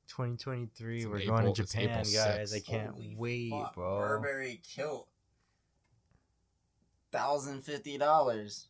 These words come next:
Speaker 1: Well, we're not looking for Burberry.
Speaker 3: No, we're not, we're not.
Speaker 2: I'm just looking for
Speaker 3: Um,
Speaker 2: a kilt.
Speaker 3: black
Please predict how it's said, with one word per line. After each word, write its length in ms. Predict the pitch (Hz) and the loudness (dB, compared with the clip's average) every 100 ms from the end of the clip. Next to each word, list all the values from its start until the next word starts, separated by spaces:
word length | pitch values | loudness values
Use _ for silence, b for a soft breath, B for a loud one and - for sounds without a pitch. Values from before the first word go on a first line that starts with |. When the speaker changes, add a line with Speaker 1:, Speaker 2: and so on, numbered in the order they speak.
| _ - | _ -6
Speaker 1:
Well, 100 | 123 | 0
we're 120 | 135 | 2
not 120 | 151 | 6
looking 220 | 135 120 | 6 4
for 100 | 107 | 0
Burberry. 420 | 98 107 113 101 101 | 0 2 2 2 2
Speaker 3:
No, 100 | 95 | 2
we're 120 | 95 | 0
not, 220 | 98 104 | -2 -4
we're 120 | - | -6
not. 240 | 110 101 - - | -10 -12 -14 -4
Speaker 2:
I'm 100 | 110 | 0
just 160 | 107 | 2
looking 200 | 107 104 | 2 2
for 300 | 95 101 95 | 0 0 0
Speaker 3:
Um, 80 | 92 | -2
Speaker 2:
a 140 | 98 95 | -2 -2
kilt. 520 | - 95 90 - - - _ - | -2 -2 -2 -4 -8 -8 _ -10
Speaker 3:
black 320 | 120 131 131 | 0 0 0